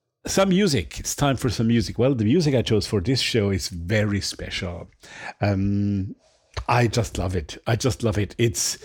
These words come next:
sacred songs. It's Christian songs, but that's not the reason why I chose it, of course. It is the sound, which is just extraordinary. It's an ensemble from Corsica, from the island of Corsica.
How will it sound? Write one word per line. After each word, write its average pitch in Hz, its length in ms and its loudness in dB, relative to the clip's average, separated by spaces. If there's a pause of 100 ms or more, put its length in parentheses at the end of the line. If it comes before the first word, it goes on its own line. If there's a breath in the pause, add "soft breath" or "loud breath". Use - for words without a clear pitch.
(120)
sacred 127 420 2
songs. 143 460 0
It's - 420 -4 (120)
Christian - 440 -2
songs, 120 300 0
but - 480 -6
that's - 280 -2
not 120 140 0
the 107 100 -2
reason 104 280 0
why 101 180 0
I 104 60 2
chose 110 280 0
it, 123 100 -2
of 117 140 -4
course. 175 240 -4 (480 loud breath)
It 117 160 4
is 113 220 4
the - 100 -8
sound, 117 640 0
which 85 240 -4
is - 160 -8
just - 280 -4
extraordinary. 87 760 -4
It's - 180 -4
an 113 220 0
ensemble 123 520 0
from 98 260 -4 (300 loud breath)
Corsica, 107 680 0
from 85 280 -6
the 90 100 -2
island 113 320 2
of 87 140 -8
Corsica. 95 600 -4